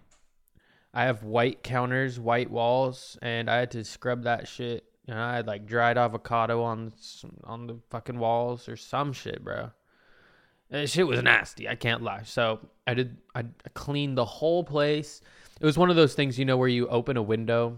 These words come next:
and you, like, light an incense and just clean for an hour. One of those type of vibes, but it felt so good after. Oh my God. It was worth, it was worth it. I haven't deep cleaned that, that, you know, I haven't deep cleaned like that in a while.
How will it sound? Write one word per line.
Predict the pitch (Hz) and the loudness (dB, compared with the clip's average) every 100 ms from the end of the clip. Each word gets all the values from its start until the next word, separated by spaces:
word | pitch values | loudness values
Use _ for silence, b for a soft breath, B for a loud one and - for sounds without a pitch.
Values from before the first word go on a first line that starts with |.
| 123 | -8
and | 113 | -6
you, | 110 | -4
like, | 107 104 | -4 0
light | 107 104 | -2 0
an | |
incense | 104 101 117 110 110 | -4 -6 -6 -6 -8
and | 101 | -10
just | 101 - | -10 -10
clean | - 101 104 | -10 -8 -8
for | 101 107 | -8 -8
an | 104 | -8
hour. | 104 104 107 110 - _ _ _ _ _ _ _ _ | -6 -4 -4 -8 -18 _ _ _ _ _ _ _ _
One | 147 | 2
of | 131 | 6
those | 117 113 | 6 4
type | 127 120 | 0 0
of | 113 | 2
vibes, | 117 117 120 - b b - | 2 2 0 -8 b b -2
but | 139 | 0
it | 123 | 2
felt | 139 123 | 2 0
so | - 123 | 0 0
good | 113 110 | 0 0
after. | 107 - 117 110 - | -2 -4 -8 -8 -2
Oh | 131 | -2
my | 117 110 | 0 -2
God. | 104 107 107 - b b b b b b _ | -2 0 -2 -4 b b b b b b _
It | 139 | 4
was | 143 107 | 6 6
worth, | 113 117 110 - | 4 4 2 -6
it | 131 | -2
was | 131 117 | 0 2
worth | 120 - | 0 2
it. | |
I | 117 | 2
haven't | 120 127 | 2 0
deep | 120 123 | -6 -6
cleaned | - 127 120 | -8 -6 -4
that, | 117 120 - _ _ - 110 - - | -6 -8 -16 _ _ -20 -20 -20 -10
that, | 135 123 - _ - _ _ _ - - - | -4 -4 -4 _ -20 _ _ _ -20 -20 -10
you | 123 | -4
know, | 110 107 104 - _ - | -4 -4 -8 -16 _ -10
I | |
haven't | 117 113 110 | -8 -8 -8
deep | 120 - | -8 -8
cleaned | 127 120 110 110 - _ - | -8 -6 -8 -14 -18 _ -12
like | 110 110 | -10 -2
that | 113 117 | 0 0
in | 110 | -4
a | |
while. | 107 113 120 135 | -2 -2 -2 -4